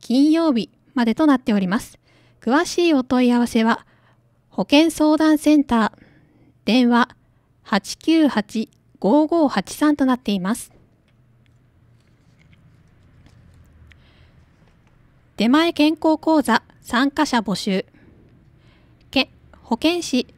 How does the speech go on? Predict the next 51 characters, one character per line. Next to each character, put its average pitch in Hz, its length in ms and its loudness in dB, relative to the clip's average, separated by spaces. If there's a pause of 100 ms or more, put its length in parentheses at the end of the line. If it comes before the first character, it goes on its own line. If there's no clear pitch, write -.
(300)
栄 269 240 4
養 285 200 4
士、 - 280 -6 (580)
運 277 220 2
動 311 180 2
指 302 140 -2
導 311 200 0
士 262 100 -2
が 220 180 0 (260)
皆 240 220 0
様 339 240 -2
の 254 100 0
と 202 140 -6
こ 247 120 -2
ろ 247 80 2
へ 214 100 0
伺 196 380 -2
い、 208 120 -4 (340)
健 269 200 -2
康 339 300 0
づ 349 60 -2
く 359 120 -2
り 330 100 -4
の 254 100 0
た 226 120 -2
め 226 120 0
の 208 160 -4 (120)
講 220 180 2
座 262 180 2
を 269 80 2
行 196 140 -4
い 190 180 -4
ま 185 140 -2
す。 - 160 -14 (720)
日 240 160 -2
程 285 300 2
は 285 180 0 (220)
平 262 240 2
成 311 280 2
二 311 180 2
十 254 200 0
九 262 280 0
年 220 240 -2 (220)
三 311 280 0
月 269 240 -2
三 285 260 2
十 233 160 0
一 185 300 -4
日 277 260 0
ま 247 120 2
で。 - 200 -2